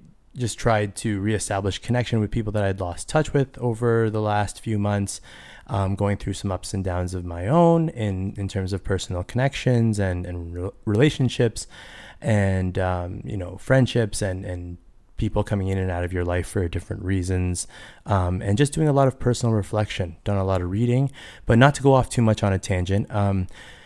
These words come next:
in speaking to my cousins, which helped me prep for school and dealing with this change, the best way I could describe it, which I described it to my partner, was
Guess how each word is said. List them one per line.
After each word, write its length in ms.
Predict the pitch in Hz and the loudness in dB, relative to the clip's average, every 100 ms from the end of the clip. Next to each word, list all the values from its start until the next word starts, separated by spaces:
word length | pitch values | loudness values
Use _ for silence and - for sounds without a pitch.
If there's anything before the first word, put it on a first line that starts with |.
| - - - - - - | -20 -20 -20 -20 -6 2
in 100 | 113 | 2
speaking 460 | - 156 151 147 | 4 2 4 2
to 340 | 135 143 139 127 | 4 4 2 0
my 180 | 107 107 | -2 0
cousins, 480 | 131 117 104 101 - | 2 2 2 0 -2
which 160 | 98 | -2
helped 240 | 110 107 - | -2 -2 -4
me 80 | |
prep 360 | 98 - 113 - | -4 -2 -4 -2
for 120 | 101 | -4
school 520 | 95 - 117 107 98 | -4 -2 0 0 0
and 200 | 104 98 | -2 -4
dealing 260 | 98 101 98 | -2 -2 -2
with 140 | 92 | -4
this 180 | - 90 | -6 -8
change, 560 | - 117 104 90 90 - | -4 -2 0 -2 -6 -6
the 100 | 104 | 0
best 320 | 113 120 - | 2 2 0
way 280 | 113 107 104 | 2 2 0
I 100 | 98 | -2
could 140 | 101 | -2
describe 500 | 95 - - 95 98 | -4 -6 -2 -2 -2
it, 40 | 95 | -4
which 200 | 92 95 | -4 -4
I 40 | |
described 420 | 92 - 98 98 | -4 -2 -2 -2
it 60 | 92 | -2
to 60 | |
my 140 | 98 87 | -4 -4
partner, 500 | - 107 101 90 87 | -2 0 0 -2 -2
was 380 | 101 90 87 | 0 0 -2